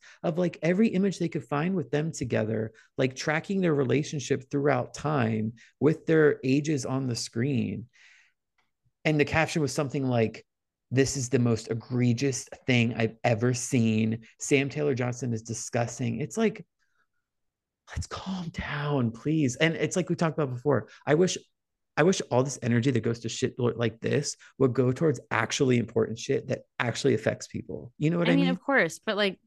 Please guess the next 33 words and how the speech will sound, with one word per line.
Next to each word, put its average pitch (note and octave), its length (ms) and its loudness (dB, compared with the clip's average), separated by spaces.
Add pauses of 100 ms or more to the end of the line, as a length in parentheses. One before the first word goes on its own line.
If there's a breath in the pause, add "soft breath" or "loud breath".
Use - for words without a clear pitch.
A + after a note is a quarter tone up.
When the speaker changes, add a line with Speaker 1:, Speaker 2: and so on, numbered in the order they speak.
Speaker 2:
this G3 340 -6
is G3+ 140 -4
just G3+ 220 -6
how F#3 300 2
the F3 80 2
world E3+ 240 0
works. D3+ 280 -2
These F#3+ 160 -2
are G3 60 0
public F#3 340 -2
figures. D#3 760 -4
They F#3+ 240 4
know F#3 220 2
that F#3 180 -2
they're E3 220 -2
subjected D#3+ 800 0 (120)
to D#3+ 240 0
scrutiny. D#3 760 -4 (560 soft breath)
I'm A3+ 200 4
pretty C#4+ 240 4
sure D4 200 0
Aaron G#3+ 300 -2
Taylor G#3+ 280 0
Johnson F3 760 -4
knew, F3 580 2
marrying E3+ 520 -2
hi-, F3 220 -4
a E3+ 120 2
woman E3+ 300 0
twenty-three F#3+ 680 -2
years F#3 300 0
his G3 180 -4
senior, D#3+ 640 -4